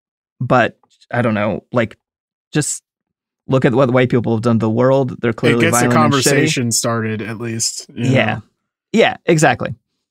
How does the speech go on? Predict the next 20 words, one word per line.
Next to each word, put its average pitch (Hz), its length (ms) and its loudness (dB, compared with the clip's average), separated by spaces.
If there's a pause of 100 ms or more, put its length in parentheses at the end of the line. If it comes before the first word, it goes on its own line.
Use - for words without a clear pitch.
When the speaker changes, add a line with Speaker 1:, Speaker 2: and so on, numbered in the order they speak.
(500)
Speaker 1:
It 175 80 4
is 190 100 4
a 185 60 6
reasonable 160 420 4
conclusion 120 520 0
to 107 60 -2
have 107 180 0
reached 107 300 -4
with 120 100 -2
the 113 140 -2
evidence 110 340 0
that 113 160 0
is 113 80 -4
available 107 400 -4
to - 100 -18
them, - 260 -6 (140)
I 131 140 0
will - 100 -8
say. - 340 -6
Speaker 2:
Right. 123 360 -2